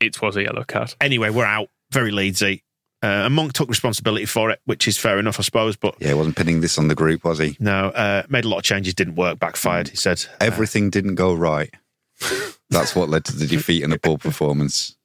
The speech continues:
Speaker 3: I'm the one who made all those changes, so it's for me to take it on the chin.
Speaker 2: And then some generic speak about mentality,
Speaker 3: Yeah.
Speaker 2: not a good loser, blah, blah, blah.
Speaker 3: We didn't want to see this happen, but it has.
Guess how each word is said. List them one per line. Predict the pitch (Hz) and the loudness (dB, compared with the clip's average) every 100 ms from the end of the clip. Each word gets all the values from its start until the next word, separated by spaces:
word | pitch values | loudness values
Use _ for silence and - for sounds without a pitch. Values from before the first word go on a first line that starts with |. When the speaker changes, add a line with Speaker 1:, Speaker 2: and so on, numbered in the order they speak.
| _ - | _ -2
Speaker 3:
I'm | 156 95 101 | 2 4 4
the | 87 | 4
one | 85 | 2
who | 82 | 2
made | 80 82 | 0 2
all | 82 | 2
those | 78 78 | 2 0
changes, | - 85 80 85 80 | 0 -2 0 0 0
so | 80 | -2
it's | - | -4
for | - 80 | 0 2
me | 82 76 | 2 0
to | - | -2
take | 82 78 | -2 -2
it | - | 0
on | 76 | 0
the | 73 | 0
chin. | - 78 73 110 | 0 0 0 0
Speaker 2:
And | |
then | 107 104 | 2 2
some | 107 | 2
generic | 107 107 104 | 2 2 2
speak | - 104 87 | 0 0 0
about | 98 92 | 0 0
mentality, | 98 92 - 92 85 95 | -2 -2 0 0 0 0
Speaker 3:
Yeah. | 92 | 0
Speaker 2:
not | 80 | 0
a | 87 | 0
good | 90 | 0
loser, | 92 90 90 85 | 2 2 2 0
blah, | 95 85 85 | 2 2 2
blah, | - 82 80 | 0 0 0
blah. | 73 69 62 - 87 | -2 -6 -2 2 4
Speaker 3:
We | 92 | 4
didn't | 117 113 110 | 2 0 0
want | 98 107 95 | 0 0 0
to | 87 | -2
see | - 90 | 0 0
this | 78 - | 0 0
happen, | 85 - 98 92 | -2 0 0 2
but | 95 90 | 2 0
it | - | 0
has. | 76 71 76 - - - - | -2 0 -2 -2 -4 -6 -18